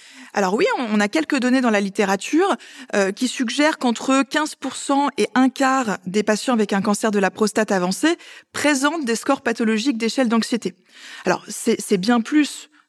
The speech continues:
euh, qu'en situation localisée, et également, je pense, bien plus que ce que l'on pourrait imaginer. Euh, de même, i-, il est, il est bien montré que les patients atteints de cancer de la prostate,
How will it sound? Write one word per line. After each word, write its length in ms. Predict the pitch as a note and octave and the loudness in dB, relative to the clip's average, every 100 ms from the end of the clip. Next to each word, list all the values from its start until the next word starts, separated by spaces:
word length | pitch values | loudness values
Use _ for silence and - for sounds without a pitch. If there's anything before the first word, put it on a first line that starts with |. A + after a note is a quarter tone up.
| - | -4
euh, 140 | F#3 F3+ | -2 0
qu'en 120 | G3+ | -2
situation 520 | - F#3+ G3 F#3+ G3 | -2 -2 0 0 0
localisée, 520 | F3 F3 E3 G3+ G4 - - - - | 0 0 -2 0 0 -2 -14 -20 -6
et 100 | A3+ | -2
également, 420 | G#3 G#3 A#3+ F4+ B3 | 2 2 2 -2 -4
je 160 | G3+ | -4
pense, 320 | C#4+ A4+ - - | -2 -2 -4 -6
bien 220 | F#3+ A#3+ | 0 2
plus 240 | A3+ F4+ - | 2 -2 -2
que 100 | A#3 | -6
ce 60 | |
que 100 | - | -2
l'on 100 | G#3+ | -2
pourrait 280 | G3 A3+ C#4 | -2 -2 0
imaginer. 440 | C4+ A3+ A3 F#3 - - - - - - G3+ | 0 0 0 -2 -2 -18 -20 -20 -18 -6 -2
Euh, 100 | F#3+ | 0
de 140 | A3+ | 2
même, 240 | D#4 F#4 - | 2 0 -4
i-, 100 | G3+ - | -6 -2
il 140 | G3+ | 0
est, 60 | G3+ | 0
il 100 | F#3+ | 0
est 60 | F#3 | 0
bien 180 | G3+ C#4 | 2 2
montré 380 | C4 A3+ F4 | 2 0 -2
que 100 | E4+ | 0
les 120 | A3 G3 | -2 0
patients 440 | A3+ - C4+ B3 G3 | -2 0 0 0 0
atteints 200 | G3 A3 | 2 2
de 60 | |
cancer 300 | G#3 G#3 A3 | 2 0 2
de 80 | F#3 | 2
la 100 | F3 | 0
prostate, 500 | - G3+ - F4+ | 0 -2 2 0